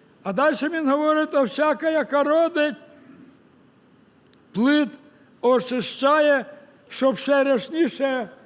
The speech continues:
вона родила. Слава Господу нашому, дорогі брати і сестри, як Господь сьогодні промовляє через його святе слово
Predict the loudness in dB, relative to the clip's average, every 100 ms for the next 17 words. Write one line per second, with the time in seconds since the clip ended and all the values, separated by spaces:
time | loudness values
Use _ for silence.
0 | -20 -20 -16 -4 -2 0 0 0 2 2
1 | 2 0 -10 -20 -20 -20 -20 -6 -2 0
2 | 0 -2 -8 -20 -20 -4 -2 -2 -4 -6
3 | -4 0 0 -2 -4 -4 -4 -2 -2 -2
4 | -2 -6 -4 -8 -8 -4 -2 -2 -6 -8
5 | -10 -12 -20 _ -2 -2 0 -2 -4 -2
6 | -2 -2 -2 0 2 2 0 -4 -4 -8
7 | -20 _ -8 -6 -6 -2 0 0 -2 -4
8 | -6 -4 0 0 0 -4 -4 -4 -6 -2
9 | 0 2 0